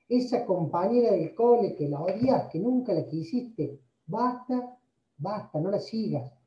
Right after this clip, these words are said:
no, no, no la mires, no te mames, empezá a hacer el autoconocimiento, "Che, esto me vibra, no me gusta, me hace daño",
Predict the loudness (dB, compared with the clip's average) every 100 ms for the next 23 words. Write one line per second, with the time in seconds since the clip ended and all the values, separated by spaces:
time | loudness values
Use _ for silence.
0 | _ _ -2 -2 -2 -4 -2 -2 0 2
1 | 4 6 8 6 2 -6 _ -4 -2 0
2 | 0 2 2 0 0 2 0 0 0 0
3 | 0 -2 -4 -4 -6 -6 -4 -4 0 0
4 | 0 -2 -2 -2 -2 -2 -2 0 0 -2
5 | -4 -6 -4 -4 -4 0 2 2 0